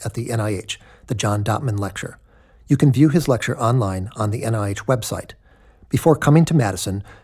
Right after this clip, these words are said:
Doctor Pickart was at the National Naval Medical Center in Bethesda. His expertise in virtual colonoscopy was widely recognized.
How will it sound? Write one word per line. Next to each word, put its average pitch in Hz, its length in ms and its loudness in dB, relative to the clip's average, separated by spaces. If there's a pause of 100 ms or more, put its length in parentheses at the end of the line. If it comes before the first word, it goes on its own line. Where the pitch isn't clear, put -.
Doctor 131 240 0
Pickart 156 380 0
was 131 180 -2
at 104 140 -4
the 107 80 -4
National 123 480 0
Naval 120 280 0
Medical 113 360 0
Center 95 320 -6
in 107 120 -6
Bethesda. 110 540 -6 (640)
His - 180 -2
expertise 120 720 -2
in 107 120 -2
virtual 135 380 0
colonoscopy 117 880 -4
was 101 140 -6
widely 120 440 -4
recognized. 107 720 -6